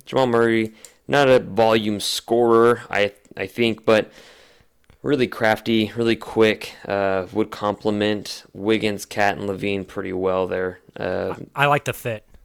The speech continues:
Speaker 1: Yeah, I think the
Speaker 2: I've
Speaker 1: fit's
Speaker 2: always
Speaker 1: pretty nice.
Speaker 2: wondered, and I wanna get your guys' opinion on this. Like, I think Jamal Murray is a fine player.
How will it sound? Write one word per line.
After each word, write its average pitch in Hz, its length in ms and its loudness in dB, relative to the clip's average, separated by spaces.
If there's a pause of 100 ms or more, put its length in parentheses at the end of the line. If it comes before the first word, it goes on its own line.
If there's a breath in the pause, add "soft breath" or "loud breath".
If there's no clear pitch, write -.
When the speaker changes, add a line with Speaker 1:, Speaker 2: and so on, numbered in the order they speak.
(180)
Speaker 1:
Yeah, 98 220 -8
I 92 60 -8
think 98 180 -12
the - 100 -4
Speaker 2:
I've 156 60 2
Speaker 1:
fit's 175 80 4
Speaker 2:
always 180 220 6
Speaker 1:
pretty 110 80 -4
nice. 123 60 0
Speaker 2:
wondered, 127 340 4
and 143 160 -2
I 123 40 0
wanna 127 200 -2
get 127 180 -2
your 135 60 -2
guys' 113 200 0
opinion 113 380 -6
on 104 100 -8
this. 104 280 -6
Like, 113 320 -4
I 143 80 -2
think 196 180 -4
Jamal 135 300 -2
Murray 127 240 4
is 131 120 0
a 110 60 -2
fine 120 400 -2
player. 120 520 -2